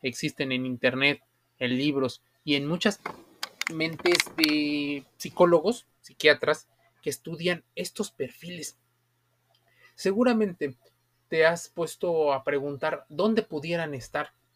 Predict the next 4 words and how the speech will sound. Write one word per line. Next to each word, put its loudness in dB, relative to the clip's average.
Y -16
créeme, 0
los 0
lugares 4